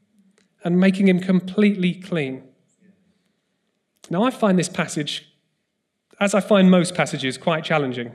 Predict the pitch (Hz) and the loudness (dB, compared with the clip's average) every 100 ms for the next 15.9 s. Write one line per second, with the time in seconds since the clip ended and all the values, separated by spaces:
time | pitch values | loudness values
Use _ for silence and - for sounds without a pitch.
0 | - 151 147 147 139 135 131 131 135 - | -12 -8 -6 -4 -4 -2 -4 -8 -16 -18
1 | - _ _ _ _ _ _ _ _ _ | -20 _ _ _ _ _ _ _ _ _
2 | _ _ _ _ _ _ _ _ - 202 | _ _ _ _ _ _ _ _ 0 2
3 | 220 208 202 185 185 190 156 139 135 135 | 2 2 4 4 4 0 0 -2 -2 -6
4 | 123 165 185 190 185 185 202 208 180 151 | -6 0 2 2 4 8 8 8 4 0
5 | - 165 156 - 190 170 160 - 151 147 | 0 0 0 -2 2 2 0 -2 -2 -2
6 | 135 131 123 - - - 135 139 135 - | -2 -2 -4 -12 -20 -10 -6 -4 -4 -6
7 | - 131 120 117 113 165 - - 190 185 | -6 -4 -6 -6 -8 -2 0 4 4 4
8 | 175 175 165 165 151 147 123 - - 156 | 2 0 0 0 0 0 -2 -8 -12 -4
9 | 160 156 151 160 147 156 - - 131 - | -2 -2 -2 -2 0 -2 -2 -6 -6 -6
10 | - - - _ - 156 160 143 135 135 | -10 -16 -20 _ -10 -2 -2 -2 -4 -10
11 | 147 131 127 127 127 - _ _ _ _ | -8 -8 -8 -10 -12 -16 _ _ _ _
12 | _ _ _ _ _ _ _ 165 170 185 | _ _ _ _ _ _ _ -2 2 4
13 | 190 190 165 175 180 175 151 143 - 170 | 4 4 4 6 6 4 0 -4 -2 0
14 | 156 151 - 196 180 165 - 180 - 190 | 2 0 0 2 2 2 0 -2 -2 -4
15 | 180 180 - 170 156 156 139 127 - | -2 -2 -4 -4 -4 -4 -4 -6 -12